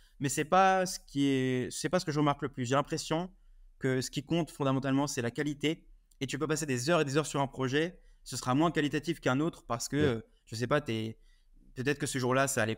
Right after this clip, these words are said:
Speaker 1: ça allait moins bien qu'un autre, t'étais moins motivé, tu connaissais moins le sujet, euh, il s'est passé telle ou telle chose et, et voilà. J'ai, par exemple, il y a une vidéo que j'avais écrite pour ma chaîne, euh, pour ma chaîne YouTube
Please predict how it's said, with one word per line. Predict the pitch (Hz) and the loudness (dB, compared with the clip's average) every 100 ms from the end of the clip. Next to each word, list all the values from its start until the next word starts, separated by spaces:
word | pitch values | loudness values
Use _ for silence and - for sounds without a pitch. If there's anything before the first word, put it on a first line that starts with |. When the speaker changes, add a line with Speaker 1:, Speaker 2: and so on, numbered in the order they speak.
| - - | -8 -10
Speaker 1:
ça | 117 | -4
allait | 120 | 0
moins | 127 123 | 0 2
bien | 127 | -2
qu'un | 120 120 | 0 0
autre, | 139 147 143 | 0 -2 -4
t'étais | 120 | -2
moins | 123 127 | 0 2
motivé, | 123 - 123 143 147 | 0 -4 -2 0 0
tu | 147 | -4
connaissais | - 120 113 120 | -6 -4 -2 -2
moins | 120 | -2
le | |
sujet, | - 131 135 143 147 147 _ _ - | -2 -2 0 2 0 -4 _ _ -8
euh, | 113 | -4
il | 113 | -2
s'est | 127 | -2
passé | 127 139 | -2 0
telle | 127 127 | 0 0
ou | |
telle | 123 117 | 0 -2
chose | - 156 139 | 0 0 2
et, | 113 110 107 | -2 -4 -6
et | 113 | -2
voilà. | 120 110 - _ - | -2 -2 -8 _ -8
J'ai, | 110 120 120 - | -2 -2 -2 -4
par | 127 | 0
exemple, | 127 147 | 2 2
il | 131 | 0
y | |
a | |
une | 123 | 0
vidéo | 123 131 135 | 0 0 0
que | |
j'avais | 123 113 | 0 -2
écrite | 117 - 131 | -2 -6 -4
pour | 120 | 0
ma | 120 | 0
chaîne, | 120 151 143 117 104 - _ - _ - - - - - | 0 0 2 0 -4 -12 _ -20 _ -20 -20 -20 -20 -6
euh, | 117 | -4
pour | 110 120 | 0 0
ma | |
chaîne | 117 139 | 2 0
YouTube | 139 131 139 | 0 -2 -6